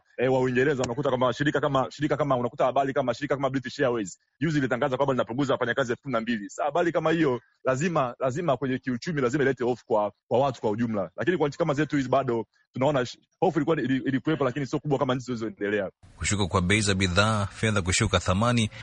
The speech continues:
Speaker 2: na changamoto za serikali za Afrika kutumia fedha nyingi zaidi ya bajeti yao kutasababisha madeni kuongezeka zaidi na zaidi na athari kuwa kubwa zaidi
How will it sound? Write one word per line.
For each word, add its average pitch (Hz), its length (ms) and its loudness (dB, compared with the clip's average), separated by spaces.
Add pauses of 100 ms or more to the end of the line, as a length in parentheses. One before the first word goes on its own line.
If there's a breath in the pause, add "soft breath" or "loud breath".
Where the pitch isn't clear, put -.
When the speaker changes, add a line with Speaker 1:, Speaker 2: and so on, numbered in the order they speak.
Speaker 2:
na 78 80 0
changamoto 98 480 2
za 90 100 0
serikali 101 500 2
za 95 140 2
Afrika - 300 -4
kutumia 85 360 0
fedha 78 300 -2
nyingi 95 360 2
zaidi 98 400 0 (300 loud breath)
ya 90 100 2
bajeti 92 380 2
yao 85 360 0
kutasababisha 90 640 0
madeni 95 440 2
kuongezeka 90 600 0
zaidi 87 420 0 (120)
na 82 160 0
zaidi 80 400 0 (240)
na 65 120 0
athari 90 300 2
kuwa 101 280 -2
kubwa 117 320 0
zaidi 87 440 2